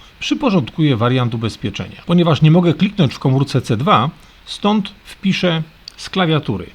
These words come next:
Następnie średnik, zakres, który będzie przeszukiwany, to są te komórki. Nie ma znaczenia, czy będziemy je od góry zaznaczać, czy od dołu. Zakres został wpisany E dwa, dwukropek, F sześć. Następnie średnik,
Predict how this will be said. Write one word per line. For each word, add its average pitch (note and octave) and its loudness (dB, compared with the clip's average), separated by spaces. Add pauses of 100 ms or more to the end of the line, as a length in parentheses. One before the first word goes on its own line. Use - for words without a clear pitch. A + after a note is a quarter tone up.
(220)
Następnie C3+ -2
średnik, B2 0 (160)
zakres, F3+ -2
który D#3 2
będzie E3+ 4
przeszukiwany, A2+ -2 (420)
to A#3+ -4
są F3 0
te E3+ -2
komórki. C3+ -2 (440)
Nie A#3+ -6
ma G#3+ 2
znaczenia, F3 4
czy B2+ -4
będziemy A#2+ 0
je A2 2
od G#2 -2
góry F3 4
zaznaczać, C3 -2
czy A2+ -6
od G2 -4
dołu. D3 0 (540)
Zakres D3+ -2
został B2 -4
wpisany G2 -6
E F#3 -2
dwa, E3 2 (220)
dwukropek, B2 -4 (100)
F C3+ -6
sześć. - -10 (160)
Następnie D3+ 0 (260)
średnik, A2+ 0